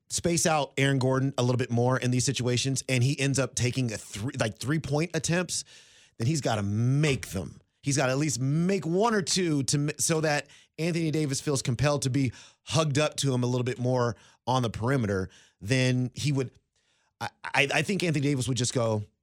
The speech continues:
"I'm gonna let him shoot this three at first. I'll, I'll let him, I might even let him shoot two, and I'm gonna stay a little bit closer to the paint."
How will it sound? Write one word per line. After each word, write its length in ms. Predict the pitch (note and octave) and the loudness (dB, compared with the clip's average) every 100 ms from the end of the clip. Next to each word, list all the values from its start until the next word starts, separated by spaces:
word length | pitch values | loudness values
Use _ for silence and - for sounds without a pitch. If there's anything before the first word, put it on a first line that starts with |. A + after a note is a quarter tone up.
| _ _ _ - | _ _ _ -4
"I'm 80 | C3 | -2
gonna 140 | B2+ | 0
let 120 | A#2+ | 0
him 80 | G#2+ | 0
shoot 200 | - - | -2 -4
this 140 | F#2+ | -6
three 220 | - F2+ D2 | -8 -8 -10
at 80 | |
first. 380 | - B1+ A1 - - | -12 -14 -14 -12 -4
I'll, 220 | A#2+ B2+ B2+ | -4 -2 0
I'll 180 | C#3 | 0
let 160 | D#3 C3 | 0 0
him, 120 | A#2+ | 0
I 100 | B2 | 0
might 220 | F3+ E3+ | 0 0
even 200 | C3 A#2+ | 0 0
let 120 | A#2 G#2+ | 0 0
him 60 | |
shoot 300 | F#2+ F#2 - | -2 -4 -6
two, 380 | - - G#2 D2 - _ _ _ - | -4 -2 -2 -6 -14 _ _ _ -4
and 120 | C#3+ | -2
I'm 60 | C#3+ | 0
gonna 120 | B2 | 0
stay 480 | - - - C#3 C#3 | 0 -2 -2 0 0
a 80 | B2+ | 0
little 180 | B2+ | -2
bit 200 | A#2 A#2 | -4 -6
closer 440 | - C3 A#2+ - G#2+ | -6 -4 -2 -2 -4
to 200 | - A#2+ | -2 -4
the 100 | G2 | -4
paint." 360 | - A2 D#2+ | -6 -8 -8